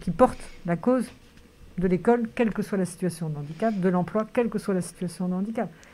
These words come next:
Voilà, je pense que c'est comme ça qu'on changera beaucoup plus vite,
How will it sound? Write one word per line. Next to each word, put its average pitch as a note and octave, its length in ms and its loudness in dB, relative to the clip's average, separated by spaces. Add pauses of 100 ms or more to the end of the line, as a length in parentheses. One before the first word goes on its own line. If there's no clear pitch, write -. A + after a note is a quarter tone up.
(120)
Voilà, F#3+ 220 0
je - 100 -12
pense - 240 -4
que F3+ 100 0 (320)
c'est - 140 -8
comme A3 140 6
ça A#3 140 2
qu'on A3 120 0
changera F3+ 320 4
beaucoup A3 320 4
plus G#3+ 200 0
vite, G#3+ 360 -4